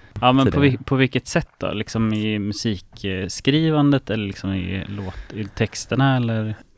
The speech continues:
Speaker 2: Framförallt i själva, mm, jag, jag skriver ju alla låtar själv,
Speaker 1: Mm.
Speaker 2: ehm, både arrangemang och text.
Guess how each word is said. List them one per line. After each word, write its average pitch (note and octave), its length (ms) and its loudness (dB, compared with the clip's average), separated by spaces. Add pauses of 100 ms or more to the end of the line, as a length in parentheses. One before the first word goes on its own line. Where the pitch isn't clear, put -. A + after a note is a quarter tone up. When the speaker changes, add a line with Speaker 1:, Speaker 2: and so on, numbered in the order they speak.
(200)
Speaker 2:
Framförallt C#3+ 800 4
i D#3 80 6
själva, A#2 460 4
mm, A2 540 4 (220)
jag, A2+ 400 0
jag C3+ 140 4
skriver C#3 420 4
ju D3 140 2
alla A#2+ 160 2
låtar G2+ 360 0
själv, E2+ 600 -4 (100)
Speaker 1:
Mm. - 140 6
Speaker 2:
ehm, - 380 -2 (520)
både G#2 280 6
arrangemang G#2+ 680 6
och A#2 100 2
text. - 720 -6